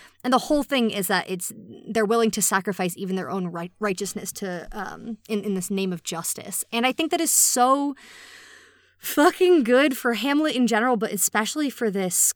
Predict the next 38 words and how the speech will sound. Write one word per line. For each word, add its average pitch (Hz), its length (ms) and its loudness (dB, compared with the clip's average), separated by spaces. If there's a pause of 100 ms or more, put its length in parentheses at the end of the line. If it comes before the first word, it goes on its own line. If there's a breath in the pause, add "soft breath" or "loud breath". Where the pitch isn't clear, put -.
comic, - 640 -2
because 220 680 2 (220)
the, 240 380 2
the 233 100 0
whole 330 240 0
thing 294 220 -2
that 240 100 -6
the 214 60 -4
comic 226 340 -2
is 196 80 0
presenting 202 500 -2
is, 175 220 -6
like, 165 320 -8 (720)
to - 140 -2
kill 277 400 0
a 226 60 2
man 208 260 2
while 190 80 -2
he's 185 180 -2
in 196 60 -6
the 185 80 -4
middle 180 200 -4
of 160 160 -12
prayer 160 320 -8
is - 180 -10
to 196 120 -6
go 180 380 -2
again, 180 240 -8
like, 196 200 -4
it's - 140 -6
the 214 100 0
antithesis 196 540 -4
of 180 80 -10
what 175 80 -6
a 165 60 -10
paladin 170 520 -8
should 170 320 -8
be. - 280 -16